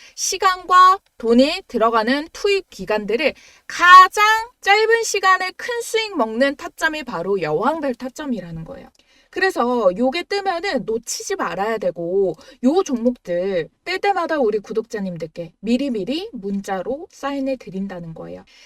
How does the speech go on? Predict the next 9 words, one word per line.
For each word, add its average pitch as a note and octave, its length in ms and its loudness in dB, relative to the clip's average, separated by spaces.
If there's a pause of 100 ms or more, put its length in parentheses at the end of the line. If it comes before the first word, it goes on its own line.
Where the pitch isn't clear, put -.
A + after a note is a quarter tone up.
시기적으로도 F#4+ 800 -2
알려드리고요. A#3 1000 2
요렇게 G3 280 -4
가격까지도 F#3+ 640 -6
간단하게 E4 640 -4
콕콕 - 340 -14
집어드리기 D#4+ 600 -6
때문에 E3+ 580 -4
여러분들이 G3 500 -4